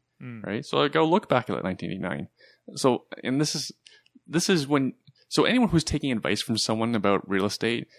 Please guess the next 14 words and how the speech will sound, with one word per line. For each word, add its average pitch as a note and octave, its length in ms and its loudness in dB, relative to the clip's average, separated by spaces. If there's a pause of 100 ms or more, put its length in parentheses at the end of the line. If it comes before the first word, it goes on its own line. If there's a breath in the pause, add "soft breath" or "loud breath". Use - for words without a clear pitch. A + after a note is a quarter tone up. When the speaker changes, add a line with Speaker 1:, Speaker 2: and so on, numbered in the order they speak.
(160 soft breath)
Speaker 2:
so, - 180 -10 (220)
so - 480 -12 (140)
say C3 340 -4 (360)
whatever C#3+ 340 6
opinion G#2+ 340 0
they F#2 120 -4
have, - 320 -10 (420 soft breath)
I'll, - 360 -2
I'll G#2+ 140 -6
start - 280 -2 (520)
asking C#3 320 -2
them G2 140 -4
some G2+ 160 -8
questions - 640 -8